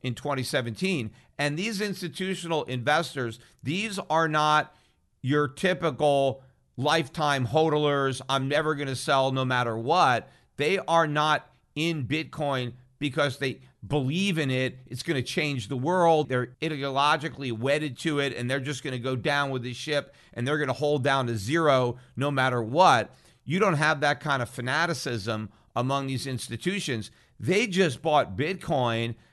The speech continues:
because they thought they could make a profit. That's it. They're only there to make money. This is not,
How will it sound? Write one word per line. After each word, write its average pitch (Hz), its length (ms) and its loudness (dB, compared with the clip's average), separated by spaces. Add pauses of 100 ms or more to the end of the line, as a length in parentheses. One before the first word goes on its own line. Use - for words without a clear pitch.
(120)
because 151 340 2
they 139 140 0
thought 147 320 2
they 131 100 0
could 131 160 -2
make 123 180 -2
a 107 60 -10
profit. 175 500 0 (140)
That's 170 320 -2
it. 196 280 -2
They're 147 220 2
only 208 320 0
there 160 220 2
to 156 80 2
make 147 300 -4
money. 151 380 0
This 135 220 -8
is 156 140 -10
not, 160 340 4